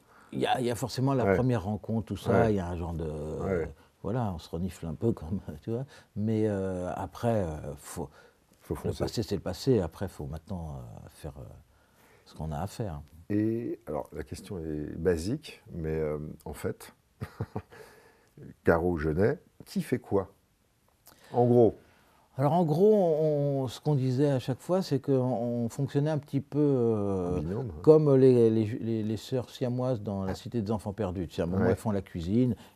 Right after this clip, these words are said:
Speaker 1: ils rajoutent ça, elles font ceci,
Speaker 2: Ouais.
Speaker 1: tout ça. Donc, jusque pendant, à la préparation, pendant l'écriture,
Speaker 2: Ouais.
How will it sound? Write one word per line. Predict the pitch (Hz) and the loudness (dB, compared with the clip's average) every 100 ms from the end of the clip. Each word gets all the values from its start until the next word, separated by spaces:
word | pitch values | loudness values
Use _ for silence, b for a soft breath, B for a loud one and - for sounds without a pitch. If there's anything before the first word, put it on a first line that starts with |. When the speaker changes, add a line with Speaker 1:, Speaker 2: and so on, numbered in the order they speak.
| - | -6
Speaker 1:
ils | 90 | -4
rajoutent | 82 78 - | -2 -6 -6
ça, | 110 107 107 101 | -2 0 0 -2
elles | |
font | - 85 | -4 -8
ceci, | - 95 85 107 | -4 -2 0 -4
Speaker 2:
Ouais. | 98 | -4
Speaker 1:
tout | 85 | -8
ça. | 107 104 - B B B _ | -6 -6 -8 B B B _
Donc, | 90 98 - _ - | -6 -6 -6 _ -10
jusque | 107 117 202 202 - 151 139 | -6 -2 -2 -2 -4 0 0
pendant, | 139 147 139 B - | 0 -6 -6 B -4
à | |
la | 160 160 | -2 -2
préparation, | 156 139 85 85 - 92 | -4 -4 -4 -6 -4 -6
pendant | 87 101 110 | -4 -2 0
l'écriture, | 117 - 117 - 104 98 80 B B | -2 -4 -8 -6 -6 -4 -6 B B
Speaker 2:
Ouais. | 98 | -4